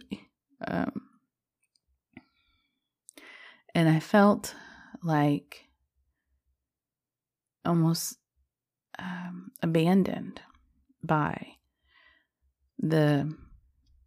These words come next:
safety I had found in my spirituality, the comfort I had found, the knowing I had, and put me in this place where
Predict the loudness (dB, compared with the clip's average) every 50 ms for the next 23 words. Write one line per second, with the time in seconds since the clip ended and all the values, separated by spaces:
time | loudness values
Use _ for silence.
0 | _ _ _ _ _ _ _ _ _ _ _ _ _ _ _ _ _ _ -12 -10
1 | -10 -4 0 2 2 2 0 -2 -6 -6 -6 -6 -6 -8 -12 -18 _ _ _ _
2 | _ -6 -2 0 0 0 0 -2 -4 -4 0 2 2 2 2 0 -4 -6 -8 -10
3 | -6 -4 -2 0 0 -2 -2 -4 -4 -4 -2 -2 -4 -4 -6 -8 -6 -6 -8 -10
4 | -12 -16 -20 -20 -20 _ _ _ _ _ _ _ _ _ _ _ _ _ _ -10
5 | -10 -4 0 2 2 2 2 0 -4 -8 -8 -8 -10 _ -20 -20 -14 -10 -6 -6
6 | -6 -6 -6 -6 -6 -4 -4 -4 -6 -8 -10 -12 -16 _ _ _ _ _ _ _
7 | _ _ _ _ _ _ _ _ _ _ _ _ _ _ _ _ _ _ _ _
8 | _ _ _ _ _ _ _ _ 0 2 4 4 6 6 4 4 4 4 4 4
9 | 2 2 0 0 -4 -6 -10 -18 -20 -20 -20 _ _ _ _ _ -20 -18 _ -4
10 | -2 -2 -2 -2 -6 -6 -8 -8 -10 -12 -14 -16 -18 -18 -20 -20 -20 _ _ _
11 | _ _ -6 -6 -6 -4 -2 -2 -2 -2 0 2 2 4 4 2 2 0 -2 -6
12 | _ -4 -2 -2 -2 -2 -6 -8 -8 -6 -4 -4 -4 -6 -8 -10